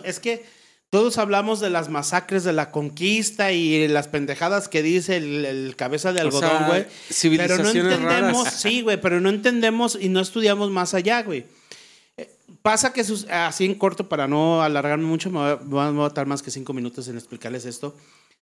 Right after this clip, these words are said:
Speaker 1: Pasa que, pues, o sea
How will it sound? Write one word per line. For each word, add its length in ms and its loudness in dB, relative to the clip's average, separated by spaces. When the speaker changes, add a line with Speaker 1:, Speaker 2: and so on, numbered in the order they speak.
Speaker 1:
Pasa 320 -2
que, 460 -2
pues, 120 -16
o 40 -16
sea 420 -10